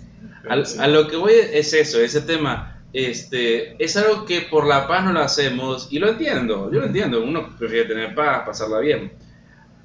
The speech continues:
Speaker 2: Pero por causa de no tener la altura para platicarlo en las mesas familiares, en las mesas escolares, en los trabajos,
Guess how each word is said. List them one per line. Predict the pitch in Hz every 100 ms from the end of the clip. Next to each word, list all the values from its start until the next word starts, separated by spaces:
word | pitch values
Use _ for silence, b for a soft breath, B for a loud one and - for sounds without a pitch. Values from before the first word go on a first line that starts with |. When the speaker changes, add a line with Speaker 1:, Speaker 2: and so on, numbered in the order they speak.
| -
Speaker 2:
Pero | 151 151
por | 147 139
causa | 175 220 247 185
de | 147
no | 143 185
tener | 180 190 190
la | 147
altura | 120 117 151 175 -
para | 127 120 110 101 95 - _ _ -
platicarlo | 113 107 104 120 127 131 143 202 - -
en | 113
las | 104
mesas | 107 131 135 - 123 120 - - - -
familiares, | 135 143 175 156 139 131 127 120
en | 117
las | 110
mesas | 117 - -
escolares, | - 107 107 131 143 135 127 123 113 - - -
en | 107
los | 98
trabajos, | 117 113 131 131 143 156 -